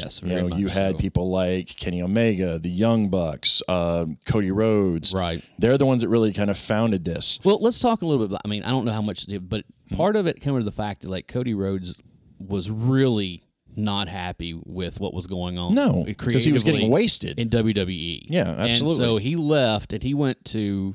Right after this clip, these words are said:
Speaker 1: New Japan.
Speaker 2: Yeah.
Speaker 1: And kind of, kind of beca-, did he become a member of the, the
Speaker 2: He,
Speaker 1: Bullet
Speaker 2: yeah, he
Speaker 1: Club?
Speaker 2: was a
Speaker 1: He
Speaker 2: member of the
Speaker 1: did.
Speaker 2: Bullet Club.
Speaker 1: Okay, yeah.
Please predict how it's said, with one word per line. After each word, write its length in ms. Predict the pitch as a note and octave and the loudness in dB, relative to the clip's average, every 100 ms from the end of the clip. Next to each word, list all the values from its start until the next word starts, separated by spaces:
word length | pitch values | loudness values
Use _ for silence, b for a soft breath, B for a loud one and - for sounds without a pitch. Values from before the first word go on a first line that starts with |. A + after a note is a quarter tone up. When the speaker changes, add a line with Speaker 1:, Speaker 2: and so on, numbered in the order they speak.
| - | -6
Speaker 1:
New 180 | G#2 G#2 | -4 -2
Japan. 640 | F#2+ G2 F#2 F2 D#2 E2+ - | -2 -4 -4 -4 -6 -12 -10
Speaker 2:
Yeah. 280 | E2 D#2+ F#2 D3 | -4 0 0 -2
Speaker 1:
And 160 | G#2+ G2 | -4 -4
kind 220 | B2 B2 | -2 -2
of, 180 | G#2+ F#2+ _ _ _ _ _ - - _ - | -2 -6 _ _ _ _ _ -20 -20 _ -14
kind 280 | - D3 G3 | -8 -6 -4
of 60 | |
beca-, 320 | F3+ - C#3 - | -6 -6 -8 -6
did 120 | D3+ | -4
he 60 | G#3 | -4
become 220 | A#3+ A#3 | -4 -2
a 60 | F#3+ | 0
member 320 | E3+ E3+ D#3 | 0 0 0
of 100 | C#3 | 0
the, 400 | B2+ A#2+ A#2 G#2+ F2 | 0 2 0 -2 -6
the 100 | G#2+ | -2
Speaker 2:
He, 80 | |
Speaker 1:
Bullet 200 | G#2 A2+ | 0 2
Speaker 2:
yeah, 100 | G2+ | 4
he 40 | G#2+ | 4
Speaker 1:
Club? 100 | A#2 | 4
Speaker 2:
was 100 | A2 | 2
a 40 | |
Speaker 1:
He 40 | C#3+ | 2
Speaker 2:
member 160 | D3 | 4
of 40 | D#3+ | 4
the 40 | |
Speaker 1:
did. 60 | A2+ | 4
Speaker 2:
Bullet 160 | A#2 - | 4 4
Club. 140 | F2 | 2
Speaker 1:
Okay, 80 | |
yeah. 80 | G#2+ | 2